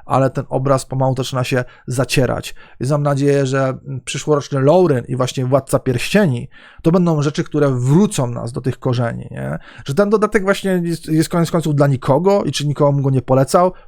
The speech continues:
Powiedziałem, grupa docelowa jest bardzo widoczna. Czy otwierałbym ten dodatek teraz na, na zarobek, na single? Nigdy. Ceny, <laughs> ceny, karta nie znalazła swojego domu i widać to w cenach. Czy trzymanie select produktu z tego dodatku jest dobre?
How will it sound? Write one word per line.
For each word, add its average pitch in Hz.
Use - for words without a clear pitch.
Powiedziałem, 180
grupa 180
docelowa 175
jest 135
bardzo 131
widoczna. -
Czy 156
otwierałbym 143
ten 147
dodatek 143
teraz 143
na, 139
na 139
zarobek, 135
na 117
single? 175
Nigdy. 123
Ceny, 156
<laughs> 220
ceny, 196
karta 240
nie 226
znalazła 196
swojego 143
domu 139
i 135
widać 139
to 127
w -
cenach. -
Czy 151
trzymanie 156
select 147
produktu 147
z -
tego 143
dodatku 143
jest 127
dobre? 160